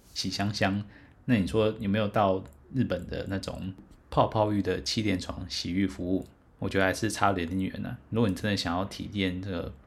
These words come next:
非常不一样的特殊体验的话，我觉得泡泡浴的气垫床还是蛮厉害的。单纯的浴缸好像就少了那么一点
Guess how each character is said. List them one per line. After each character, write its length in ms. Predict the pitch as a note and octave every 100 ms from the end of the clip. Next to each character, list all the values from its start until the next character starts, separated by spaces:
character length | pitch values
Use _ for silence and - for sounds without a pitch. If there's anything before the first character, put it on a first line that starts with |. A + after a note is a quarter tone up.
| - - - -
非 180 | - A2+
常 260 | A2+ - E2+
不 140 | F#2+
一 60 | F#2+
样 180 | F#2+ F2+
的 300 | F2 E2+ F2+ F#2 - - _
特 180 | - D3
殊 300 | - A#2 A2
体 200 | - -
验 160 | G#2+ F2+
的 60 |
话， 360 | D#2 G2 E2+ - -
我 100 | -
觉 160 | F2+ F#2+
得 340 | F#2 F2+ F2 -
泡 160 | - G#2+
泡 160 | G2 G2+
浴 60 |
的 100 | F2
气 160 | E2+ -
垫 140 | F2+
床 320 | F2 F#2 F#2+ G#2+
还 180 | - E2+
是 120 | -
蛮 200 | F#2+ E2+
厉 120 | F2
害 140 | F2 -
的。 180 | - - - - - - -
单 180 | B2
纯 140 | A#2+ F#2+
的 100 | F2+
浴 140 | G#2
缸 260 | F2+ F2 F#2
好 180 | - E2
像 220 | F#2 F#2+
就 260 | F#2+ E2+ E2+ G#2
少 240 | - F2+
了 100 | E2+
那 60 | F2+
么 160 | F#2+ F2
一 40 |
点 140 | E2+